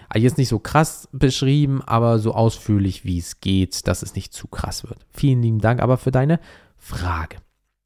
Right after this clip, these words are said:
Äh, wir nähern uns aber auch dem Ende. Wir sind auch nämlich schon gut drinne. Wie ihr merkt, das ist auch ein Thema, was mir wirklich am Herzen liegt. Ich finde Podcasten so to-, toll, toll, toll.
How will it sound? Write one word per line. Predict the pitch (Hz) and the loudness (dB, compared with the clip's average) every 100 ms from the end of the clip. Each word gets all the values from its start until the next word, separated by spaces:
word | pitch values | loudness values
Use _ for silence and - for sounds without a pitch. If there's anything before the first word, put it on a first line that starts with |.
| _ - | _ -2
Äh, | 123 | 2
wir | 120 113 110 107 104 98 92 95 110 | 4 4 4 4 4 2 2 2 2
nähern | 147 214 | 4 4
uns | 175 135 | 4 4
aber | 120 | 2
auch | 117 | 2
dem | - | 0
Ende. | - 117 90 104 | 2 4 2 0
Wir | 104 | 0
sind | 101 113 | 2 4
auch | 107 | 4
nämlich | 98 98 | 2 0
schon | 101 95 | -4 -2
gut | 98 - | -2 0
drinne. | 92 87 - - | 0 0 -2 0
Wie | 123 | 2
ihr | 113 | 4
merkt, | 123 107 - - - | 2 0 -2 -18 -6
das | 101 | -2
ist | 110 113 | 2 2
auch | 104 | 2
ein | 101 | 2
Thema, | 113 104 | 2 2
was | 95 | 2
mir | 101 92 | 0 0
wirklich | 101 - 85 | -2 -2 -2
am | |
Herzen | 90 90 87 | 0 0 -2
liegt. | 87 - | -8 -8
Ich | 104 | -12
finde | - - - 101 | -12 -8 0 0
Podcasten | - 104 - 87 - 95 | 0 -4 -2 -4 -4 -4
so | 104 98 | -2 -2
to-, | - 101 | -2 -4
toll, | 98 - 92 | -2 0 0
toll, | - 95 90 | 2 0 2
toll. | 101 90 | 2 0